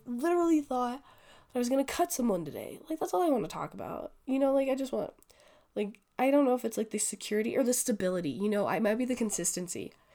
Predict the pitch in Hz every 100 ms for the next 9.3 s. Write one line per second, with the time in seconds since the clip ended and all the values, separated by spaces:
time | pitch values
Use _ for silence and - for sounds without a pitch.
0 | _ - - - 220 226 180 185 220 170
1 | 180 196 185 185 - 185 156 143 151 175
2 | 226 247 - - _ - 202 175 170 175
3 | 190 - 208 202 196 - - _ _ _
4 | _ _ _ _ _ - 220 190 - -
5 | - - - - _ - 190 196 - 226
6 | - - - 156 120 - 175 156 147 175
7 | - - - - - _ _ _ _ _
8 | _ _ - 220 220 220 - 254 233 233
9 | 220 208